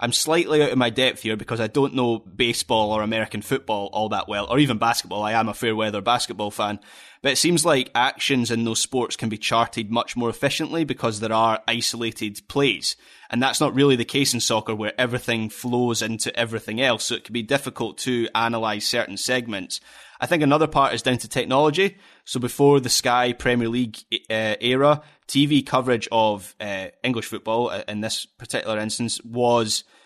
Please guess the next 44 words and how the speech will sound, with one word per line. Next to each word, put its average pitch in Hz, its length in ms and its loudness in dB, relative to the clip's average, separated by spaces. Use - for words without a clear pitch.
was 123 120 -2
very 135 220 4
limited, 127 560 0
and 117 100 -4
it 107 40 -4
was, 107 280 -2
it 113 120 -2
was - 200 -6
c-, - 120 -14
similar 120 340 0
across 113 380 -2
Europe. 110 320 -4
So 113 280 0
only 135 240 2
a 120 40 2
handful 127 480 2
of, 110 180 0
of 110 160 -6
games 123 300 2
were 117 100 -4
broadcast 117 500 -2
live, 139 420 4
and 117 140 0
the 120 60 0
ones 131 300 4
that 135 180 2
had 120 380 2
only 120 340 0
highlights 123 640 -2
shown, 120 400 0
so 107 100 -4
you 107 80 -4
would 101 60 -6
have 113 140 -2
a 113 40 -2
lot 113 140 0
of 104 60 -8
games 107 180 -4
on 104 140 -6
Match 107 220 -4
of - 40 -10
the 101 80 -8
Day 120 240 0
or, 107 200 -2